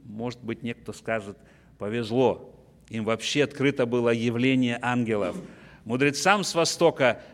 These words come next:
как мы слышали, детки хорошо представили и рассказали, им только звёздочка была, они разбирались в астрономии, они поняли, что произошло. Для некоторых из нас,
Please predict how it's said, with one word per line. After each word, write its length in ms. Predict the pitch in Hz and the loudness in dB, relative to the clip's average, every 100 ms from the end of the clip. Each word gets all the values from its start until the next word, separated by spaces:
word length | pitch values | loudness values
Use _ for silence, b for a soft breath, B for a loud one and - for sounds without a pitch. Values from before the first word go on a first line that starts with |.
| - | -4
как 200 | 123 127 | -2 0
мы 100 | 135 | -2
слышали, 460 | 135 151 143 135 | 0 -2 0 -2
детки 300 | 131 147 143 | 0 -2 -2
хорошо 420 | 131 135 135 - 131 | -6 -2 -2 -2 -4
представили 680 | 127 - 147 151 139 123 | -4 -4 0 0 0 -2
и 40 | 120 | -2
рассказали, 800 | 120 - 131 117 156 147 110 B B B B | -2 0 -2 4 4 4 -2 B B B B
им 200 | 127 185 | -4 0
только 300 | 208 208 208 | 0 4 4
звёздочка 640 | 175 202 202 180 196 - | 4 4 4 2 -2 0
была, 400 | 190 175 156 104 | 2 6 6 4
они 500 | 98 110 135 143 139 98 92 | 0 0 0 0 -2 -6 -6
разбирались 720 | 104 120 127 147 156 165 147 | -4 -2 2 4 4 0 -2
в 60 | 160 | -2
астрономии, 600 | - 156 156 175 175 127 | 0 2 4 4 2 2
они 200 | 123 165 | 2 0
поняли, 540 | 170 175 233 226 208 | 0 0 2 2 0
что 420 | 180 - 185 151 B B - | 0 2 2 2 B B 0
произошло. 920 | 147 156 143 151 160 156 95 - - - _ _ _ _ _ _ _ _ _ _ _ | 2 4 2 0 2 2 2 -4 -20 -20 _ _ _ _ _ _ _ _ _ _ _
Для 100 | 110 | -6
некоторых 500 | 127 190 - 175 170 170 | -4 -4 -2 -2 0 -2
из 140 | 143 | 2
нас, 480 | 135 208 - - | 2 2 0 -8